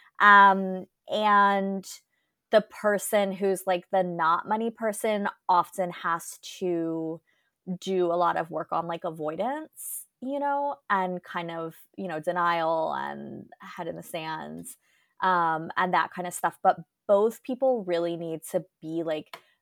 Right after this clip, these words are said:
very loving of the work that the other person needs to do and to, like, understand that, um, the work that the other person needs to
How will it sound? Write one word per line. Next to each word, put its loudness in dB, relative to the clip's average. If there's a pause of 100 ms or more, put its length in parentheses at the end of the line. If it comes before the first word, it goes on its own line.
very 2
loving -2 (100)
of 2 (560)
the 4
work -2
that 0
the -2
other -2
person -6
needs -10
to -4
do -4
and -2
to, -2
like, -4 (160)
understand -2
that, 0 (640)
um, -2 (2250)
the -2
work -6
that -4
the 0
other -4
person -8
needs -6
to -4